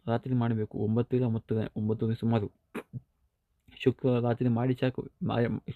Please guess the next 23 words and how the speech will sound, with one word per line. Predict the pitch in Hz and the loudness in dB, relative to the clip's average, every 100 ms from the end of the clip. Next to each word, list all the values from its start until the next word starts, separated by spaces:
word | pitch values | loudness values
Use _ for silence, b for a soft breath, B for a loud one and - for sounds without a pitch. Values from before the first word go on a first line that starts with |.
| - | -10
ಶುಕ್ರವಾರ | - 135 127 120 | -2 2 4 4
ರಾತ್ರಿ | 120 127 | 2 2
ಮಾಡಿದರೆ | 110 113 120 | 2 2 0
ಸಾಕು | 123 117 123 | 0 0 2
ವೀಕ್ಷಕರೇ, | 120 135 120 143 B B B B | 0 0 0 -2 B B B B
ಆ | 110 | -2
ಒಂದು | 113 | -2
ಸ್ತ್ರೀ | 113 - 131 | -2 2 4
ಹಾಗೂ | 127 123 | 4 0
ಪುರುಷ | - 123 | -2 0
ನಿಮಗೆ | 127 123 120 | 2 4 2
ಕೇವಲ | - 127 123 | 2 0 2
ಒಂದೇ | 110 117 | 0 0
ದಿವಸದಲ್ಲಿ | 117 120 120 | 0 0 0
ನಿಮಗೆ | 120 | 0
ವಶ | 104 | 0
ಆಗುತ್ತದೆ. | - 101 95 - B B B | 0 0 -2 -8 B B B
ಅದು | 131 | 0
ಹೇಗಪ್ಪ | 139 151 143 | 4 4 4
ವಶ | 127 - | 0 0
ಆಗ್ತೀರಾ | 123 120 120 | -2 -2 -2
ಅಂದ್ರೆ | 120 | -2
ವೀಕ್ಷಕರೇ, | 117 135 104 | -2 -2 0